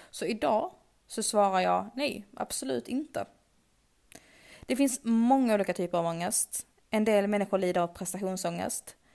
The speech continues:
De känner kanske stor press inför att alltid presentera, eh, pre-, eh,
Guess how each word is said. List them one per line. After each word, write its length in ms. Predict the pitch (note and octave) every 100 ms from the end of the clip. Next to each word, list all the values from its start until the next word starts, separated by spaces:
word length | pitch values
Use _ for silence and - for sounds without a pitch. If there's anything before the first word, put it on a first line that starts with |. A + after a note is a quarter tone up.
| -
De 180 | - G3+
känner 220 | G3+ F#3+
kanske 200 | G3 G3
stor 380 | - - G#3 G3
press 420 | - G3 - -
inför 240 | G#3 G3
att 120 | F#3+ -
alltid 340 | G3 F#3 F#3
presentera, 440 | F#3 F3+ F#3 F3+ F3+
eh, 280 | - G#3
pre-, 520 | - G#3 - G#3 F#3+
eh, 80 | F3+